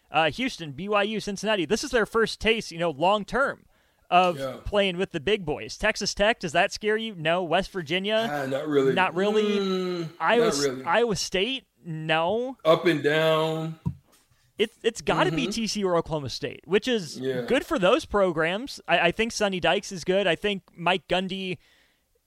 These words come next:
Speaker 1: is very close to wearing <laughs> out his welcome at Oklahoma State, though. I think that's a program that's almost in need of a new voice. So there's change on the horizon in the Big twelve.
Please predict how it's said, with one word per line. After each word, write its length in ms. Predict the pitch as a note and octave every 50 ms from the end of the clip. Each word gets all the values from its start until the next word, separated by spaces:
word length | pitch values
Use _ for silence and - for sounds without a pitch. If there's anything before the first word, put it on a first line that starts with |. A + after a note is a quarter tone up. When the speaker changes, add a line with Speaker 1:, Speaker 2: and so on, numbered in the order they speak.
| _ -
Speaker 1:
is 360 | - G#3 G#3 G#3+ F#3+ D3+ -
very 400 | E3 D3+ C3+ F#3+ G3 A#3 C4+ C#4+ B3
close 380 | - - A3 G#3+ A#3+ B3+ B3 -
to 100 | - A3
wearing 340 | F3 G#3+ A3 A#3 B3 A#3+ -
<laughs> 20 |
out 120 | - A#3+ A3+
his 160 | B3+ A3 D#3 D3+
welcome 400 | F3 F3+ G3 - - C4+ C#4 D#4+ - -
at 80 | B3
Oklahoma 380 | A3 A3+ - A#3 A#3 A#3 G#3+ G3+
State, 300 | - - F#3 G3 G#3 F#3+
though. 160 | A#3+ B3 A3+
I 80 | G3 F3+
think 180 | - G#3+ G3
that's 220 | D#3 D#3+ F3+ - -
a 40 | F#3
program 560 | - - F#3+ F#3 F3+ - F#3+ F#3+ F#3+ F#3+ F#3
that's 260 | E3 F3 - - - - _ _ - _ - - -
almost 380 | D3+ E3+ F3+ G3+ G3+ F3 -
in 100 | F#3 E3+
need 180 | D#3+ E3 F#3+ F#3
of 60 | E3+
a 60 | F3 E3+
new 160 | D#3+ D#3 E3+
voice. 400 | C#3+ A2+ D3+ F3 A3+ A#3 G#3 -
So 360 | - - G3+ G3+ G3 F#3+ F3+ D#3+ C3+ C3 C3+ C3+ A#2+
there's 400 | - F3 G#3 B3+ F#4 - - - _ _ -
change 420 | - - F3 F3+ A#3+ D4+ D#4 G3+
on 140 | A3 G#3 G3
the 80 | F#3+ F#3
horizon 540 | D3+ D#3+ D#3 D#3+ G3 A#3 A#3 - G3 F#3 E3+
in 140 | D#3+ F3 E3+
the 60 | D#3+
Big 260 | C#3 C#3 D3 C#3 A#2+ -
twelve. 540 | - - A3+ A#3+ G#3 E3 D#3 D#3 D3+ -